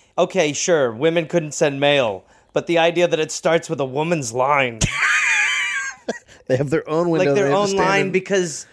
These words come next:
Speaker 2: Why?
Speaker 1: Why?
Speaker 2: What's gonna happen at
Speaker 1: What
Speaker 2: the
Speaker 1: i-,
Speaker 2: post
Speaker 1: why?
Speaker 2: office? Well, if you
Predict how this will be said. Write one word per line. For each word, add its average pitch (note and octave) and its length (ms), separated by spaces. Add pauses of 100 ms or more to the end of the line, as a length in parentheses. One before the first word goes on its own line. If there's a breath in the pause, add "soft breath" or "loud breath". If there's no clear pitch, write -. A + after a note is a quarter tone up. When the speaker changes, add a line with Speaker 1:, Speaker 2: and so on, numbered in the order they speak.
(160 soft breath)
Speaker 2:
Why? D#3+ 420
Speaker 1:
Why? F#3+ 400
Speaker 2:
What's E3 180
gonna G3 120
happen F3+ 180
at F3 60
Speaker 1:
What G3+ 120
Speaker 2:
the G3 60
Speaker 1:
i-, F#3 40
Speaker 2:
post F#3 180
Speaker 1:
why? F#3+ 240
Speaker 2:
office? C3+ 180
Well, - 160
if E3 100
you G3 60